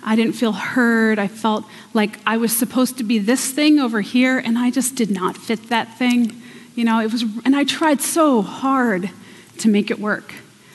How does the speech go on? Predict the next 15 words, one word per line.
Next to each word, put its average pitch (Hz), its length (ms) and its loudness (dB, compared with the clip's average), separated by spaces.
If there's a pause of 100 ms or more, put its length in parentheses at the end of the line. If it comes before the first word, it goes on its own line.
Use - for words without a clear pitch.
(180)
but 233 100 0
it 226 80 2
was 226 180 0
really 240 300 4
unraveling. 190 760 0
And 226 180 2 (440)
inside 311 520 4
of 240 100 0
me, 247 140 4
I 233 100 2
felt 240 220 -2
so 254 160 0
discouraged 226 1040 -2 (220)
and 220 180 4
disillusioned. 196 840 -4